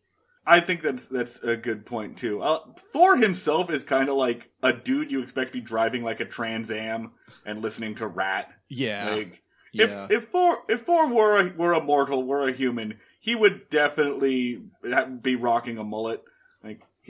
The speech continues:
Speaker 1: he's a character that never quite got out of that eighties phase himself anyway.
Speaker 2: Who do you think Thor's favorite,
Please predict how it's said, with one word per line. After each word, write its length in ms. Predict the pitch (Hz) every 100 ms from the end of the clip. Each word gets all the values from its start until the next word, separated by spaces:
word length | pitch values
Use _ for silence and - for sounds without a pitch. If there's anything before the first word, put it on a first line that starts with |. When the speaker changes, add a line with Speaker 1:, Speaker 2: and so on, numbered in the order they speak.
| -
Speaker 1:
he's 200 | - 339
a 80 | 339
character 400 | 214 208 196 190
that 120 | 156
never 340 | 139 143 147 131
quite 360 | - 135 127
got 160 | 123 117
out 220 | 110 113
of 60 | 113
that 200 | 113 110
eighties 320 | 110 110 107
phase 380 | - 107 104 104
himself 500 | 107 92 107 101 -
anyway. 340 | 98 104 104 104
Speaker 2:
Who 80 | 285
do 60 |
you 100 | 359
think 280 | 320 269 220
Thor's 420 | - 214 196 175
favorite, 480 | - 185 147 151